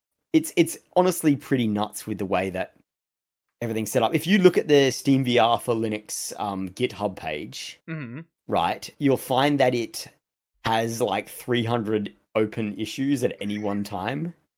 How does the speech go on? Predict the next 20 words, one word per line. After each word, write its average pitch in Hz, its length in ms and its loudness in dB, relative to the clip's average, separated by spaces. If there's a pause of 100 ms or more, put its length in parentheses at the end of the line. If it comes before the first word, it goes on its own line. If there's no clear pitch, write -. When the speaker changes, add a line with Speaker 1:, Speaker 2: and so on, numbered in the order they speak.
(720)
Speaker 1:
Things 254 260 8
do 180 200 6
get 147 240 10
fixed - 640 2
on 107 160 4
there, 98 180 0
and 123 100 0
you 127 160 -2 (340)
occasionally 135 540 2
see 127 220 -2
one 110 280 -2
get 101 280 -6
marked 107 320 -4
as 98 140 -10
closed. 104 640 -2
Speaker 2:
<laughs> 180 120 -10
Yeah. 139 180 -6 (720)
Speaker 1:
But 117 200 4
it's - 240 -4
like, 110 680 0